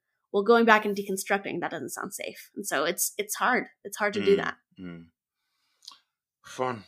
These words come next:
Speaker 2: fun. How can I recognize that on myself?
Speaker 1: Oh, yeah. Absolutely. So recognizing it in ourselves, right,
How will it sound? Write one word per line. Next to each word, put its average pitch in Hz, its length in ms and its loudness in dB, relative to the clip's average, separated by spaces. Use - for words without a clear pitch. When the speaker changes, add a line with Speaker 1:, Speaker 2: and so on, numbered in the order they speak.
Speaker 2:
fun. 117 360 -4
How 175 200 8
can 208 160 2
I 180 80 8
recognize 151 500 4
that 98 200 0
on 95 100 -6
myself? 90 520 -4
Speaker 1:
Oh, 220 260 4
yeah. - 180 -10
Absolutely. 190 600 2
So 233 200 6
recognizing 294 580 6
it 247 100 8
in 220 80 6
ourselves, 202 560 6
right, 196 280 4